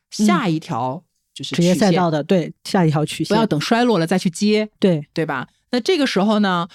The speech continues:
Speaker 1: 如果我们可以利用我们原本的那个成熟的那个状态，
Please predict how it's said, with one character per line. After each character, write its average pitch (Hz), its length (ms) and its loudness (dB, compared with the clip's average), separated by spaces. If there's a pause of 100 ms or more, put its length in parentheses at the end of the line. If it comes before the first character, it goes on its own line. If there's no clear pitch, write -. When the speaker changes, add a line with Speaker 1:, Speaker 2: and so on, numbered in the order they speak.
(140)
Speaker 1:
如 202 160 0
果 196 240 0
我 180 120 2
们 175 200 2
可 208 160 0
以 165 260 0 (220)
利 339 160 2
用 262 120 2
我 175 80 2
们 160 140 -2
原 160 180 2
本 220 140 0
的 139 80 -4
那 165 80 -2
个 165 80 -2
成 160 320 -2
熟 156 180 -4
的 147 140 -4
那 151 80 -6
个 143 80 -4
状 180 260 -2
态， 160 320 -6